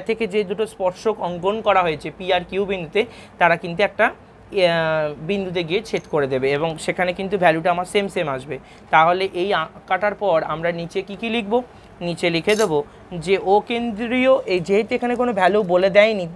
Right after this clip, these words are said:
যেহেতু আমরা ভ্যালুটা নিজে থেকে লিখেছি, তাই জন্য আমরা কি লিখব? ও কেন্দ্রীয় একটি বৃত্ত অঙ্কন করলাম, ও কেন্দ্রীয় একটি বৃত্ত অঙ্কন করলাম,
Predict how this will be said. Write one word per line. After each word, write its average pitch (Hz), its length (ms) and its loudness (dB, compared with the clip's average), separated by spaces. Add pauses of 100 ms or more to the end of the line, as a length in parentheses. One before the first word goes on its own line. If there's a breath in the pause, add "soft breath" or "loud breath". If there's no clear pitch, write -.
যেহেতু 190 280 -2
আমরা 220 180 -2
ভ্যালুটা 190 260 0 (100)
নিজে 196 200 -2
থেকে 254 220 2
লিখেছি, 175 300 -4 (380 loud breath)
তাই 180 160 6
জন্য 196 200 2
আমরা 196 200 2
কি 202 140 -4
লিখব? 185 160 -4 (540 loud breath)
ও - 20 8 (160)
কেন্দ্রীয় 233 560 2 (220)
একটি 202 240 -8 (100)
বৃত্ত 175 240 -6 (140)
অঙ্কন 208 260 -2 (100)
করলাম, 147 380 4 (680)
ও - 20 4 (140)
কেন্দ্রীয় 208 400 0 (180)
একটি 175 280 -8 (480)
বৃত্ত 180 340 -6 (360)
অঙ্কন 170 340 2 (140)
করলাম, 147 380 4